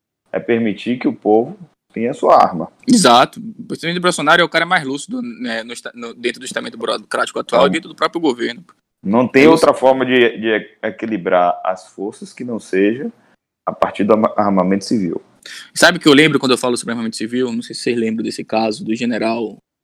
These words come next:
Speaker 2: venezuelano. Logo no início do regime Hugo Chávez, não era nem o, o idiota do Maduro, era o Hugo Chávez ainda. Tava no iniciozinho das, das, das, da,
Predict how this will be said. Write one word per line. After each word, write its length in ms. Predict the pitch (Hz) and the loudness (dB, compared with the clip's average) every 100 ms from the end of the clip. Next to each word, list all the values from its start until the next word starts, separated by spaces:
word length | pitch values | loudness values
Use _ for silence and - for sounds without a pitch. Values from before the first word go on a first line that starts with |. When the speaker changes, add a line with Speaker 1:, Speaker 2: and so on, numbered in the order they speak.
| - | -10
Speaker 2:
venezuelano. 720 | 123 113 110 120 95 117 113 - _ - - - | -4 -2 -2 -4 -4 -4 -4 -8 _ -20 -20 -4
Logo 240 | - 123 139 | 4 6 6
no 60 | |
início 300 | 120 117 120 | 8 6 6
do 80 | 113 | 2
regime 280 | 123 117 110 | -2 -2 -2
Hugo 120 | 110 | -4
Chávez, 280 | 107 117 120 | 0 2 2
não 80 | 117 | 0
era 100 | 120 | 0
nem 120 | 135 | 0
o, 260 | 131 120 76 | -2 -4 -6
o 60 | |
idiota 280 | 113 110 113 | -6 -6 -6
do 80 | - | -10
Maduro, 380 | 104 113 113 98 | -12 -10 -8 -8
era 100 | 101 | -8
o 60 | 113 | -10
Hugo 100 | 120 | -8
Chávez 360 | - 117 113 | -4 -4 -4
ainda. 340 | 107 117 117 - _ | -10 -8 -10 -12 _
Tava 180 | 117 135 | -2 2
no 80 | 147 | 4
iniciozinho 520 | 131 151 135 123 135 | 2 2 2 2 4
das, 200 | 117 120 | 4 2
das, 380 | 120 120 - - | 0 -2 -4 -8
das, 460 | - 104 117 - - _ _ _ | -2 0 0 -6 -12 _ _ _
da, 180 | 123 | 0